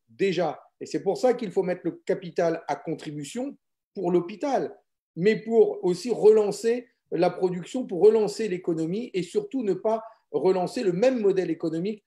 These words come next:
qu'avant. Et puis, nous demandons à ce que la Banque centrale européenne joue son rôle de banque centrale, c'est-à-dire qu'elle imprime des billets, qu'elle gèle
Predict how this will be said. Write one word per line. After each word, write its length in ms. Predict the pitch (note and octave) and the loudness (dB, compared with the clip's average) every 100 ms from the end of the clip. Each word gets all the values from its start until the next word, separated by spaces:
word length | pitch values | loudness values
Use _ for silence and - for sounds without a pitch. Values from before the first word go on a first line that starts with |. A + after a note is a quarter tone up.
| _ | _
qu'avant. 440 | - F3 D3 A2 - _ | -2 0 0 -6 -14 _
Et 160 | E3+ E3+ | -2 -2
puis, 300 | F#3+ A3+ - | -2 -6 -4
nous 140 | D#3+ | -4
demandons 540 | D#3+ G3 F#3+ F#3 F3+ C#3+ - | 4 6 6 2 -2 -4 -6
à 100 | D3+ | -4
ce 80 | D3 | -2
que 80 | F#3 | -2
la 140 | C#3 | -2
Banque 280 | - A3 G#3 | 2 2 2
centrale 360 | - E3 D#3+ C#3+ | -6 -6 -4 -2
européenne 520 | C3 C3+ C3 D#3 F#3 _ _ | -2 -2 -2 -2 -6 _ _
joue 320 | B2+ B2+ G#3+ A3+ | -14 -6 -4 -4
son 220 | G3 D#3+ | -4 -2
rôle 340 | F3 E3+ C3 - _ | 4 4 4 -2 _
de 60 | G#2 | -12
banque 260 | - A3 - | 0 0 0
centrale, 500 | E3 - A2+ A#2+ C#3+ _ | -8 -8 -8 -8 -10 _
c'est-à-dire 500 | - E3 E3+ D#3+ E3+ | -6 -2 0 0 -2
qu'elle 180 | C#3 A#2 | -4 -4
imprime 540 | D3+ C#3+ - C4 B3 | -4 -6 -4 -2 -2
des 120 | E3+ E3+ | -4 -8
billets, 460 | D3+ C#3+ D3 - _ _ _ | -6 -4 -4 -6 _ _ _
qu'elle 340 | E3 E3 C#3+ - | 0 2 2 -2
gèle 560 | C#3+ B2 G#3 G#3 C#3+ | -10 2 4 4 2